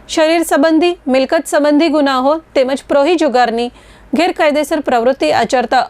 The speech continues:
અસામાજિક તત્વો વિરુદ્ધ કાયદેસરની કાર્યવાહી કરવા સૂચના આપવામાં આવેલ. જે અનુસંધાને પોલીસ અધિક્ષક શ્રી સાગર બાગમાર સાહેબ નાઓની સૂચનાથી નાયબ પોલીસ અધિક્ષક શ્રી મુકેશ ચૌધરી સાહેબ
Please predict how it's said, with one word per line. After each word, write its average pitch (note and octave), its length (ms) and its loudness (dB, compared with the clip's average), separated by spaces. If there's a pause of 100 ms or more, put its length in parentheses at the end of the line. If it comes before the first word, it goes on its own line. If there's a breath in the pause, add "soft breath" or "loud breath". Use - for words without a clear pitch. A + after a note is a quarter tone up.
અસામાજિક F4 680 -2
તત્વો A3 320 -2 (420 loud breath)
વિરુદ્ધ D4+ 380 2
કાયદેસરની F4 680 0
કાર્યવાહી B3+ 520 0
કરવા A#3 260 0 (120)
સૂચના E4+ 420 0
આપવામાં B3+ 480 -2
આવેલ. G3+ 200 0 (600 loud breath)
જે C#4 220 2
અનુસંધાને D#4+ 640 2 (100)
પોલીસ E4+ 320 0
અધિક્ષક C4+ 600 -2
શ્રી D4 200 0
સાગર B3+ 320 0 (240)
બાગમાર B3 480 0
સાહેબ A#3+ 400 -2 (320 loud breath)
નાઓની D#4 480 2
સૂચનાથી C#4+ 640 -2 (360 loud breath)
નાયબ D#4 440 0
પોલીસ C4 320 -2
અધિક્ષક C#4+ 480 -2
શ્રી C#4+ 240 0
મુકેશ E4 420 -2
ચૌધરી A3+ 440 0
સાહેબ B3 280 -2